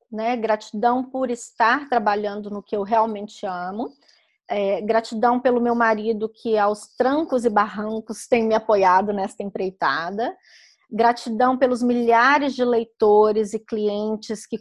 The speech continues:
compram os nossos livros. E gratidão pelas milhares de pessoas que seguem a A B C Multicultural, é, no Instagram e no Facebook, que diariamente me lembram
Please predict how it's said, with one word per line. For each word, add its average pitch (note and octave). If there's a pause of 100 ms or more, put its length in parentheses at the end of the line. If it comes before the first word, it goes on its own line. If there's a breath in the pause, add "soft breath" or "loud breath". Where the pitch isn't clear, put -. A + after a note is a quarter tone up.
compram B3
os G3
nossos G3
livros. G3+
E A3+
gratidão C4+
pelas C#4+
milhares C4
de -
pessoas C4+
que -
seguem B3
a G3
A G3+
B G3+
C -
Multicultural, F#3+ (540 soft breath)
é, G3+
no G#3+
Instagram G#3
e A#3+
no C4
Facebook, G#3
que C4+
diariamente C4+
me C#4+
lembram C#4